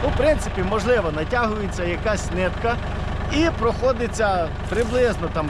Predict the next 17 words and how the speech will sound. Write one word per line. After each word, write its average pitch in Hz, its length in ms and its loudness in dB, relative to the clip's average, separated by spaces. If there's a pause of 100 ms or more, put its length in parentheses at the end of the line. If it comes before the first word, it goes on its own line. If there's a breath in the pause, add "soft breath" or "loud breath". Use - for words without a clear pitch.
рулеткою, 220 560 0
чи 185 80 -2
двохметровкою, 208 920 0
чи 190 60 0
якийсь 196 420 0 (440)
іде 185 360 2
такий, 180 920 0
як 208 180 4 (100)
двохметровка, 196 840 0
мерка 202 600 0
така, 220 360 0 (180)
і - 20 -2
виставляються 214 880 0 (180)
колики, 220 460 2
де 208 180 2
мають 185 380 0 (180)
бути, 220 360 2